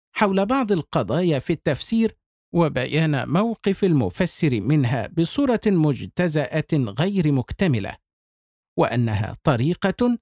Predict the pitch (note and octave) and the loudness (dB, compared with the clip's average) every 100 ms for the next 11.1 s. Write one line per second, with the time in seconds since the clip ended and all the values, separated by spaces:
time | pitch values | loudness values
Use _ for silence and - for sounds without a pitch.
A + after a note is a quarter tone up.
0 | _ _ - G#3+ G#3+ F#3 C#4 - D#3+ G2 | _ _ -4 0 0 -2 -4 -2 -2 0
1 | G2 F#3 C3+ C3 - F3+ D3+ D#3+ C3 C3 | -2 0 0 0 -2 0 2 2 2 0
2 | F#3 G3+ A#3+ F#3+ F#2+ - - F#3+ G3+ F#3+ | -2 0 0 0 0 -2 -2 0 0 0
3 | A#3 A3 A#3+ C4 D3+ F#2+ C#3+ F#2+ - G#3 | 0 0 0 0 0 -2 -4 -4 -4 0
4 | F#3+ G#2+ G2 B2+ E3 A2 C#3 G#3+ G#3 G3 | 2 2 0 0 0 -2 -2 0 -2 -2
5 | - E3 F#3 F3 E3 E3 - A3+ - D#3+ | -2 -4 -2 -4 -2 -2 0 -2 0 -2
6 | A2+ F3 - E3 A2+ - C#3+ - - E3+ | 0 -2 0 -2 -2 -2 -4 -2 -2 0
7 | G2+ G2 - - - - _ _ _ _ | 0 -4 -4 -6 -8 -10 _ _ _ _
8 | _ _ _ - D3+ C#3 G3+ C4 B3+ A3+ | _ _ _ -2 0 2 2 2 2 0
9 | G#3 G3+ F3 D#3 A2 B2+ F#3 D3+ D3+ - | 0 -2 2 2 2 0 2 2 0 0
10 | B2+ G#2+ F3 F3 D3+ D3+ G#2+ - - A#3 | -4 -2 -2 -2 -2 -2 -2 -4 -2 0
11 | G3 | 0